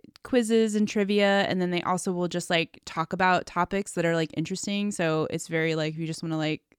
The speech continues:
learn about a variety of topics, uh,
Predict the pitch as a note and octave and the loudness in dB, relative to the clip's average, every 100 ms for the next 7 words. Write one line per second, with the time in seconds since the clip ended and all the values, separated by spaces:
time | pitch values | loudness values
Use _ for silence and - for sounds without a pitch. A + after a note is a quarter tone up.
0 | _ - E3+ D#3 D#3+ F3 - D#3+ D#3+ E3 | _ -8 0 2 2 0 -2 0 0 0
1 | E3 E3 D3+ D#3+ E3 E3 E3 - F3 E3 | 0 0 2 2 0 0 -2 -4 -8 -6
2 | D#3 D#3 G3 - - E3+ D#3+ D#3 | -6 -4 -4 -6 -6 -4 -2 -4